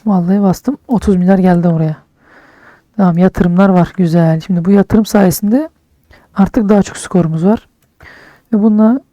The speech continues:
e, şu Çin'i atalım. Fransa'dan da çekelim. Tamamdır. Yüzde kırk iki olduk. Şimdi Fransa'yı çekeceğiz. Oradan yüzde yedi, sekiz, dokuz bir şeyler alacağız.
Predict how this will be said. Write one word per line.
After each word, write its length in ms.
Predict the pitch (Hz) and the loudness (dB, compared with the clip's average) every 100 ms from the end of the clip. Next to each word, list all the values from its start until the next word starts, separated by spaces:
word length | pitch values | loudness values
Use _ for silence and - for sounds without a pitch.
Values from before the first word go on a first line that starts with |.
| 247 | -4
e, 140 | 190 185 | -2 -2
şu 180 | - | -4
Çin'i 380 | 202 226 208 254 - - | -2 2 2 0 -4 -4
atalım. 440 | 247 196 185 277 - _ _ | -2 0 -2 -4 -10 _ _
Fransa'dan 520 | - 220 190 185 180 | -2 0 2 0 -2
da 60 | 180 | -4
çekelim. 500 | - 214 190 190 247 - _ - | -2 0 0 0 -4 -10 _ -4
Tamamdır. 480 | 190 175 160 160 - | 0 0 -2 -6 -6
Yüzde 220 | 175 180 | -4 -4
kırk 240 | - - - | -4 -6 -4
iki 140 | 190 | -2
olduk. 300 | 170 208 - - - - - - _ _ | 0 -2 -10 -20 -20 -20 -20 -20 _ _
Şimdi 140 | 190 | -8
Fransa'yı 420 | - 214 208 226 | 2 2 2 0
çekeceğiz. 420 | - 190 185 202 196 | -2 -2 -2 0 0
Oradan 260 | 185 202 | 2 2
yüzde 280 | 190 185 185 | 0 0 2
yedi, 240 | 196 185 | 2 2
sekiz, 320 | 185 202 202 190 | 2 0 0 -2
dokuz 280 | 180 196 | 0 -2
bir 40 | 180 | -2
şeyler 240 | - 196 | 0 2
alacağız. 440 | 175 165 202 202 | 2 2 0 -2